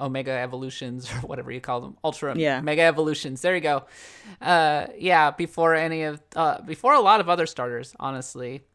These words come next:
Speaker 1: And yeah, they continue to be kind of held in a lot of high esteem by Pokemon fans. Also, Pokemon Emerald,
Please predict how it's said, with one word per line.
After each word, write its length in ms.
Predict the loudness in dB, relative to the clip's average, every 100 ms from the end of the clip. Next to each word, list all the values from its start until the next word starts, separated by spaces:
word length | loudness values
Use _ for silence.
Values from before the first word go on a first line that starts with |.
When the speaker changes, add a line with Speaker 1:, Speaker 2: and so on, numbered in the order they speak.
| _ _ -6
Speaker 1:
And 680 | -2 0 -2 -2 -6 -12 -16 -18 _
yeah, 360 | -2 4 4 4
they 240 | 2 0
continue 500 | -2 -8 -4 -4 -4
to 100 | -4
be 580 | -2 0 0 -2 -6 -12 _ _ _
kind 240 | -4 0 0
of 100 | -4
held 340 | 0 0 0
in 280 | -4 -8 -12 -8
a 80 | -2
lot 240 | 2 0
of 120 | -2
high 160 | -4 -4
esteem 440 | -4 -10 -10 -8
by 100 | -8
Pokemon 400 | -10 -10 -10 -12
fans. 360 | -10 -12 -12 -16 _ _ -6
Also, 360 | -6 -2 -4
Pokemon 380 | -2 -4 0 0
Emerald, 440 | 0 0 0 0